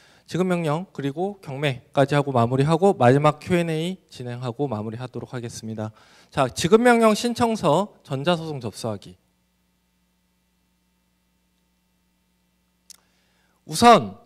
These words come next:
지급 명령 신청과 보증금 반환 소송은 본질적으로는 똑같다고 생각하시면 될 것 같아요. 똑같습니다. 그런데 왜 지급 명령 신청은 뭐고 보증금 반환 소송은 뭔가요?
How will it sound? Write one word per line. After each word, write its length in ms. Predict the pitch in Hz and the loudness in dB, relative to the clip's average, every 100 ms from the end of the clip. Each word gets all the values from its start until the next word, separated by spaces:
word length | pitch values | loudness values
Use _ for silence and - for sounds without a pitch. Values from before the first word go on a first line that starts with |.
| _ _ _ _ _ _ _ _ | _ _ _ _ _ _ _ _
지급 300 | - 147 233 | -4 0 2
명령 380 | 247 233 226 220 | 2 0 0 -4
신청과 540 | 226 220 220 208 214 | -8 -6 -4 0 0
보증금 520 | - 147 208 233 220 | 0 -4 -2 -2 -2
반환 260 | 180 147 170 | -4 -4 -4
소송은 540 | 202 190 180 185 113 | -4 -4 -2 -2 -6
본질적으로는 840 | - 139 175 226 226 214 190 185 165 | -6 -4 -2 -2 0 0 0 -4 -4
똑같다고 480 | 214 240 - 185 | -2 -2 0 -2
생각하시면 400 | 160 151 139 131 | -4 -4 -6 -8
될 120 | 117 98 | -14 -12
것 120 | 101 | -10
같아요. 380 | 98 104 92 98 _ _ _ _ _ _ _ _ _ _ _ | -10 -12 -14 -18 _ _ _ _ _ _ _ _ _ _ _
똑같습니다. 680 | - 196 214 196 175 127 143 - _ _ | -4 -2 -2 -2 -4 -2 -4 -8 _ _
그런데 400 | 226 240 233 240 | -2 -2 2 2
왜 220 | 196 180 | 4 2
지급 280 | 175 170 185 | 2 -2 -2
명령 280 | 202 196 180 | 0 -2 -4
신청은 380 | 190 190 185 139 | -6 -6 -6 -4
뭐고 520 | 113 117 196 247 _ | -6 -4 -6 -8 _
보증금 360 | - 170 214 214 | -12 -6 -4 0
반환 220 | 175 160 | 0 -2
소송은 320 | 165 190 180 | -4 -6 -6
뭔가요? 560 | 117 117 147 143 123 | -6 -4 0 0 -2